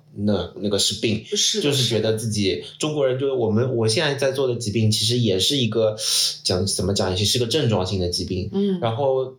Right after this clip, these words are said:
Speaker 1: 大家都做，我在做一些调研啊，或者跟医生做一些沟通的时候，大家都去说，说中国人太能忍了，就是很多，很多不舒服什么忍一忍就过去了，或者觉得看病嫌贵嫌麻烦，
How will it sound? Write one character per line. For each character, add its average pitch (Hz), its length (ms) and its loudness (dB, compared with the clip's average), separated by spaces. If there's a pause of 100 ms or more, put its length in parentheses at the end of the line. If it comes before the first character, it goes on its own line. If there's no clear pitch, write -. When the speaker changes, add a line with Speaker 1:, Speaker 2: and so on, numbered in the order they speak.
Speaker 1:
大 143 160 0
家 139 140 2
都 147 260 2
做， - 160 -6
我 107 160 0
在 131 160 2
做 127 220 0
一 - 20 0
些 120 280 0
调 123 220 2
研 101 220 0
啊， 107 220 0
或 113 100 2
者 107 120 2
跟 113 220 2
医 117 60 -2
生 110 220 2
做 113 120 2
一 107 60 4
些 107 140 0
沟 113 200 2
通 113 80 4
的 113 80 2
时 110 120 0
候， 117 80 -2
大 139 200 -4
家 143 120 0
都 151 140 0
去 143 120 -10
说， 143 180 -2
说 - 320 0 (200)
中 180 120 0
国 151 140 0
人 135 140 2
太 160 220 -2
能 104 140 2
忍 101 300 2
了， 98 240 -6
就 139 100 0
是 143 240 2 (360)
很 123 160 -2
多， 151 280 0
很 113 280 0
多 147 300 2
不 151 180 -4
舒 160 240 0
服 123 180 0
什 110 100 2
么 107 200 2
忍 113 180 0
一 127 40 0
忍 120 180 0
就 113 100 -2
过 120 180 0
去 117 200 -2
了， 107 160 0
或 127 100 0
者 120 80 2
觉 110 240 0
得 120 60 -2
看 120 260 0
病 117 220 0
嫌 104 240 2
贵 120 180 2
嫌 107 240 0
麻 98 160 0
烦， 107 260 -2